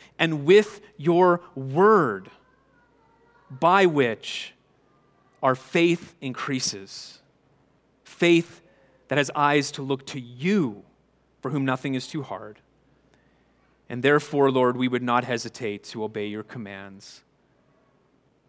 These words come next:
but to do them, trusting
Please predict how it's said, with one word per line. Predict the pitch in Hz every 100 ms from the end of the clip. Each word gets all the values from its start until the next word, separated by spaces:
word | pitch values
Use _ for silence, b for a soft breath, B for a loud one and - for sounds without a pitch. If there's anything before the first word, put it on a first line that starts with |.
| _ _ _
but | 117
to | 139
do | 120 131 139
them, | 117 95 98 _ _ _ _ _ _ _ _ _ _ _ _ _ _ _ _ _
trusting | - 135 131 - 101 98